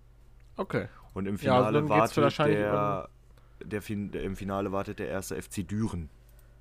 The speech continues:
Speaker 1: Ja,
Speaker 2: Ein
Speaker 1: den sollte man schlagen
Speaker 2: Regionalligist.
Speaker 1: können.
Speaker 2: Ja,
Speaker 1: Den
Speaker 2: wenn das
Speaker 1: sollte
Speaker 2: so
Speaker 1: man
Speaker 2: weitergeht
Speaker 1: schlagen können.
Speaker 2: bei Viktoria, dann ja. Also wenn man das, äh, Mittelrhein, das Landespokalspiel mitnehmen will, sind sie seit sieben Spielen ungeschlagen und davon haben sie fünf gewonnen. Vier davon in Folge.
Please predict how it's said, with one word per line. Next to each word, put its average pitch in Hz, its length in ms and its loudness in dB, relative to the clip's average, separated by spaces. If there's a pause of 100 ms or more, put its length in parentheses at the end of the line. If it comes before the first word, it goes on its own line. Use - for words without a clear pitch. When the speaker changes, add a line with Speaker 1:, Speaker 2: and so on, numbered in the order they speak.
(160)
Speaker 1:
Ja, 117 180 8
Speaker 2:
Ein 92 100 -2
Speaker 1:
den 107 140 0
sollte 120 220 6
man 92 120 6
schlagen 113 200 4
Speaker 2:
Regionalligist. 113 140 -2
Speaker 1:
können. 104 160 -4 (1300)
Speaker 2:
Ja, 113 60 -4
Speaker 1:
Den 113 40 0
Speaker 2:
wenn 101 80 0
das 101 120 6
Speaker 1:
sollte - 0 -
Speaker 2:
so 117 60 2
Speaker 1:
man 101 80 2
Speaker 2:
weitergeht 107 300 10
Speaker 1:
schlagen 104 120 -2
können. 104 100 2
Speaker 2:
bei - 20 2
Viktoria, 95 540 0
dann 82 180 -4
ja. 78 180 -4
Also 87 240 -4
wenn 98 120 2
man 110 120 2
das, - 440 -6 (100)
äh, 92 360 2
Mittelrhein, 98 840 2
das 87 140 -8
Landespokalspiel 98 680 0
mitnehmen 90 300 -2
will, 90 100 0
sind 90 200 -4
sie 92 100 -2
seit 85 200 0
sieben 110 200 2
Spielen 101 320 0
ungeschlagen 92 600 4
und 85 100 -4
davon 85 260 -2
haben 85 140 -2
sie 82 80 -6
fünf 92 320 -2
gewonnen. 73 420 -8
Vier 101 300 4
davon - 260 0
in 85 140 -4
Folge. 64 380 -8